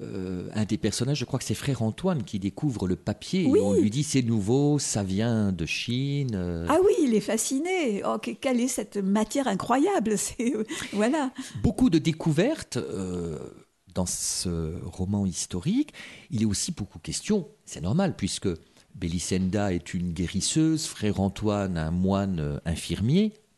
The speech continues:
Speaker 1: même si c'est un ancien, euh, copiste qui a quitté son, son scriptorium. Il est beaucoup question de la, de la médecine et de la, de la chirurgie, euh, à cette époque. Alors, il y a la référence, euh,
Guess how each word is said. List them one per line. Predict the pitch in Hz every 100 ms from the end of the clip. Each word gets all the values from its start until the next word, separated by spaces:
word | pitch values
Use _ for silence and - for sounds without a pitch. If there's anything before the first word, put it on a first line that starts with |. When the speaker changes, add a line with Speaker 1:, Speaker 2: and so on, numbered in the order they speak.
| 101
Speaker 1:
même | 156 147
si | - - 101
c'est | - - -
un | 69
ancien, | 71 - 98 87 71
euh, | 65
copiste | 64 82 - 107 -
qui | - 82
a | 67 - - - _
quitté | - 104 127
son, | 110 - 85 76
son | -
scriptorium. | 78 - - 90 90 170 233 - - - -
Il | 151
est |
beaucoup | 156 196 180
question | 117 - 233
de |
la, | 113 87 - - - -
de | 82
la |
médecine | 90 147 - 131 123 131
et | 104
de | 85
la, | 82 73 69
de | 76
la | 78
chirurgie, | 76 - - 95 95 85 127 107 73
euh, | 76 60
à |
cette | - -
époque. | 160 226 196
Alors, | 101 87
il | - 90
y | 87
a |
la | 92
référence, | 98 - 101 107 98
euh, | -